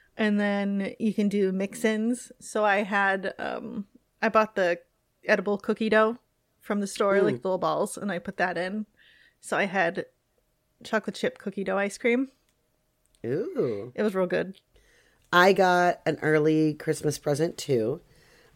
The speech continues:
Speaker 2: I've been watching one of the girls that I follow on TikTok, uh, Positively Paige. She has been making a lot of recipes from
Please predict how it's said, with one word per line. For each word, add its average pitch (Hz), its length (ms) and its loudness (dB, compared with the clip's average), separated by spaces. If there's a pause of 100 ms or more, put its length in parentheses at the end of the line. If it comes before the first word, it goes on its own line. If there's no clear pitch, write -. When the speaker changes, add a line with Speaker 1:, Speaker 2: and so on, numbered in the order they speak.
Speaker 2:
I've 170 120 6
been 170 120 10
watching 147 600 6 (120)
one 160 160 4
of 151 80 2
the 156 80 2
girls 143 460 6
that 143 120 4
I 139 100 6
follow 135 320 6
on 131 160 4
TikTok, 131 760 -2
uh, 127 360 -4 (1040)
Positively 139 580 0
Paige. 135 540 0 (680)
She 160 1080 2 (320)
has 156 260 0
been 151 320 4 (580)
making 190 360 6
a 180 60 8
lot 151 160 8
of 147 80 4
recipes 135 600 -2 (120)
from 135 440 4